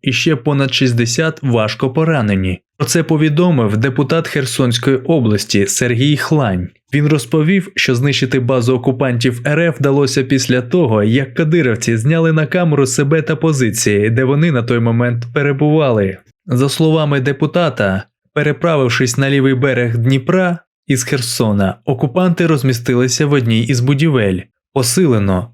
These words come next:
робили селфі і виставляли їх у соцмережах, показуючи, як вони відпочивають. Ну,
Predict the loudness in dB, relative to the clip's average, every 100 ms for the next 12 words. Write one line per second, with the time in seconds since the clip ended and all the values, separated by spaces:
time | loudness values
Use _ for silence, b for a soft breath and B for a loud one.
0 | _ -2 0 2 2 2 0 2 0 0
1 | -2 0 0 0 0 0 0 2 0 0
2 | 0 -2 0 0 0 0 0 -2 -6 -14
3 | b -4 0 0 0 0 0 -2 -2 -2
4 | 0 0 0 0 2 0 0 -2 0 0
5 | 0 0 -4 -10 _ _ 0 2 0 -2